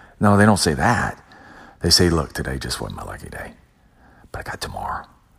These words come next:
and I'm gonna show back up." See, that's where grit, that's where grit comes from. See, if you can change the way that you explain versus complain,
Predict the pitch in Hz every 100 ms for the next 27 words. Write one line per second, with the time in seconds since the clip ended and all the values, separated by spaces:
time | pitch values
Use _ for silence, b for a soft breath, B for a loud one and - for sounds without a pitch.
0 | _ _ - 127 - - - - - -
1 | - - _ _ _ _ _ _ _ _
2 | _ _ _ - 95 104 - 82 - -
3 | 92 82 - - b b b b b b
4 | b _ _ _ - - 95 85 123 -
5 | - 65 - - - _ B B B -
6 | 147 127 110 113 110 139 139 107 101 110
7 | 98 95 87 87 73 - 147 180 165 73
8 | 73 73 82 78 - - 80 92 151 101
9 | 76